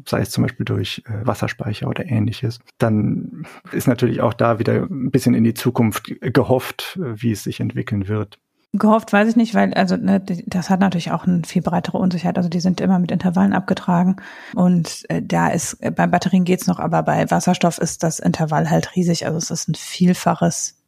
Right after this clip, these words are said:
Speaker 2: Die Spanne ist, ja, ist ziemlich immens. Also es ist quasi von nahezu null bis noch mal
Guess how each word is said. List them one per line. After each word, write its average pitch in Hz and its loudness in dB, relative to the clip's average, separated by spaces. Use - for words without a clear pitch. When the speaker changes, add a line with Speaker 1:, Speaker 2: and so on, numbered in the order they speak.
Speaker 2:
Die 180 -4
Spanne 180 2
ist, - -2
ja, 170 -6
ist - -4
ziemlich 180 2
immens. 170 2
Also 170 2
es 165 -4
ist 170 -2
quasi 175 2
von 170 2
nahezu 175 2
null 175 6
bis 165 -2
noch 180 2
mal 165 2